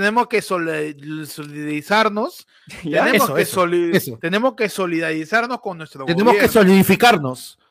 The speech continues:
Speaker 1: Tenemos que solidarizarnos, mano. Lo, co-, las crisis son complicadas y uno como ciudadano quiere protestar,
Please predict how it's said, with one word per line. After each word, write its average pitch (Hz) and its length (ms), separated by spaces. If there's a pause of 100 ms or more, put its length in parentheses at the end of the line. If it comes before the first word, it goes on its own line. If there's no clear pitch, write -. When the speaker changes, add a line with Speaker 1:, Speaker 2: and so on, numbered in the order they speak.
Speaker 1:
Tenemos 214 400
que 202 140
solidarizarnos, 170 1040
mano. 151 320 (420)
Lo, 185 360
co-, 190 120
las 180 220
crisis 247 400
son 233 160
complicadas 202 800
y 170 100
uno 226 220
como 180 240
ciudadano 208 760
quiere 185 220
protestar, 175 680